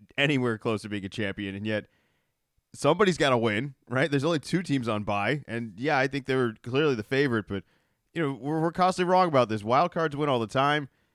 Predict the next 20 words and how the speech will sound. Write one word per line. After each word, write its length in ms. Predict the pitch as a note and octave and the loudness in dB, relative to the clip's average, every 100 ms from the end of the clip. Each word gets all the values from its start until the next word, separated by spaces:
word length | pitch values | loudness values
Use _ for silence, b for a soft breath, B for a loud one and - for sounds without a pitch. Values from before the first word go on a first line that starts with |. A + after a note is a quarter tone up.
| _ _ _ _ _ A#2+ | _ _ _ _ _ -12
I'm 140 | B2 | -8
constantly 420 | C#3 C#3 C#3 C#3 | -2 -2 0 -2
reminded 500 | B2+ B2 A#2+ B2 B2+ | -2 -2 -2 0 0
that 160 | A2+ G#2 | 0 -2
the, 240 | A2 G#2 | -2 -2
the 80 | F#2+ | -4
Giants 420 | A2 A#2 A#2 B2 | -2 0 2 0
beat 140 | B2 B2 | -2 0
us. 160 | B2 | 0
They 120 | - A2+ | 0 -2
were 100 | A#2 | -2
a 40 | |
wild 240 | A2 A2 A2+ | 0 -2 -2
card. 220 | A#2 A#2+ | -2 -2
I'm 80 | A2+ | -2
sure 120 | C3+ | -4
the 60 | G#2+ | -6
Patriots 400 | A2+ A2+ B2 A2+ | -4 -2 -4 -2
won 160 | A#2 | -4
a 80 | A2 | -6